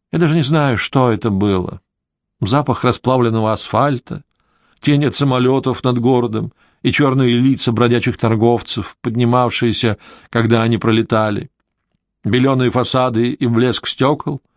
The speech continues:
или далёкий рокот двигателей. Я знаю, я любила что-то в этом месте, что-то в Африке.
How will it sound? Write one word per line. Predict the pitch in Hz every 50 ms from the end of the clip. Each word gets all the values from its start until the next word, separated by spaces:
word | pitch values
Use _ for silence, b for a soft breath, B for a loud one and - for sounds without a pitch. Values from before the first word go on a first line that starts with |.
| b b b b b b b
или | b 165 175 180 180
далёкий | 170 160 151 156 180 202 185 - 180
рокот | 165 151 160 160 151 - - 151 139 - - - _ -
двигателей. | 110 107 131 143 139 123 131 120 - - 123 120 117 123 127 _ _ _ _ _ _ _ _ _ _ _ _ _ _ _ -
Я | - 175 156
знаю, | 147 156 156 143 123 107 95 101 117
я | 120 131 143 147 127 -
любила | - 160 156 156 151 175 170 147 120 113 113 107
что-то | - - - 131 123 - 123
в | 117
этом | 123 120 120 123 127
месте, | 143 151 135 127 104 - - - - - -
что-то | - - - 104 107 113
в | 110
Африке. | 123 139 143 110 - - 104 98 - - - - - -